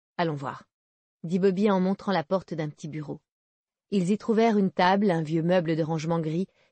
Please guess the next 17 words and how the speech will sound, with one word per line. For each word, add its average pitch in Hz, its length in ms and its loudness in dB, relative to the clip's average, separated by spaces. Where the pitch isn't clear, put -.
et 196 140 4
à 202 40 6
la 208 120 4
fin 247 220 -2
du 196 120 0
classeur 175 440 -2
du 160 160 -4
haut, 175 160 0
une 202 140 4
chemise 214 360 2
en 185 80 2
papier 175 300 -4
craft - 380 -4
intitulée « 170 580 -2
Titre 202 280 -4
de 160 100 -2
propriété ». - 680 -8